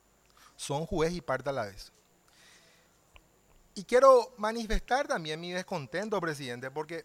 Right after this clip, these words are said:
yo soy parte de la Comisión de Cuenta y Control. Y la vez pasada he solicitado una nota, de forma verbal, obviamente, que, que me den copia, y me dijeron que lo tengo que hacer por escrito. O sea, ¿qué, qué es lo que estoy diciendo?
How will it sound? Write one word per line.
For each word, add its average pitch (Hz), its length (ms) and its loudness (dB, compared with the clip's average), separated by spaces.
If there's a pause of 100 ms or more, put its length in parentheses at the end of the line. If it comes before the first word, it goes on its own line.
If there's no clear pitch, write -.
(120)
yo 170 120 -4
soy 202 140 -4
parte 185 320 4
de 240 80 -2
la 247 100 -4
Comisión 233 360 -8
de 180 100 -10
Cuenta 151 240 -4
y 170 40 -4
Control. 120 340 -10 (1300)
Y 170 120 -8
la 165 120 6
vez 156 160 2
pasada 190 560 6 (600)
he 147 100 -4
solicitado 165 720 0
una 165 220 -2
nota, 196 440 -2
de 139 140 -16
forma 143 340 -6
verbal, 151 320 0
obviamente, 175 340 -4
que, 190 200 -10 (100)
que 160 120 -8
me 156 80 -6
den 156 220 -4
copia, 185 400 -4 (840)
y 165 80 -12
me 180 100 -4
dijeron 180 340 4
que 190 100 -6
lo 185 100 -2
tengo 170 240 -6
que 180 60 -4
hacer 160 260 -2
por 175 140 -2
escrito. 185 460 -4 (1160)
O 147 100 -8
sea, 170 260 2
¿qué, - 120 -20 (140)
qué - 100 -6
es 202 40 0
lo 233 60 -2
que 240 80 2
estoy 226 180 -6
diciendo? 131 560 -8